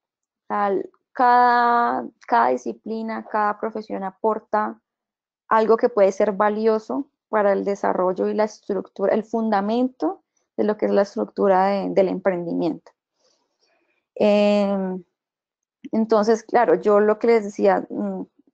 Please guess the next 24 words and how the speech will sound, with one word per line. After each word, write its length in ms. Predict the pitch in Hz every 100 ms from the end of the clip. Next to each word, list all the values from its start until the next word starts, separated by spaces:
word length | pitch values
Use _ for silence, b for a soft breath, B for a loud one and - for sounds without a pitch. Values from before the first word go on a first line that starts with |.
| _ _
considero 480 | - 220 220 214 220
que 80 | 226
los 120 | 240
ingenieros 340 | 233 208 196
químicos 480 | - 226 226 220 226
tenemos 380 | 214 196 190 220
el 100 | 220
fuerte 480 | - 190 190 220 226 _ _ _ _ _ _ _ -
de 140 | 220
que 120 | 233
conocemos 580 | 233 233 226 220 220 214
varios, 640 | 247 247 247 262 262 - -
conocemos 480 | 240 226 214 214 233
sobre 180 | 240
procesos 380 | 240 208 196 196
industriales 600 | 226 220 208 - 196 196
de 60 | 214
diversos 760 | 214 190 190 190 202 202 _ _
tipos, 560 | - 226 226 233 285 _ _
o 80 | 214 -
sea, 100 | 196
conocemos 540 | 208 202 196 190 196
diversas 440 | 208 196 190 196 185
industrias, 760 | 180 240 240 - 220 220